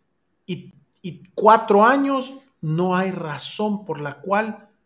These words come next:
no, no puedas tú tener la conciencia de guardar,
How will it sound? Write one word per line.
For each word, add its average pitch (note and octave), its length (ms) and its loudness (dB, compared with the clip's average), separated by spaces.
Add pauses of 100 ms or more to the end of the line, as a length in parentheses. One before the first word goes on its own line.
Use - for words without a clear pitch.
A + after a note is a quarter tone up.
(140)
no, F3+ 460 -2
no E3+ 320 -2
puedas E3+ 380 -2
tú G3 160 -8
tener F3 340 -4
la F3+ 240 -2
conciencia G#3 1080 -4 (580)
de D#3 160 0
guardar, C#3+ 720 -2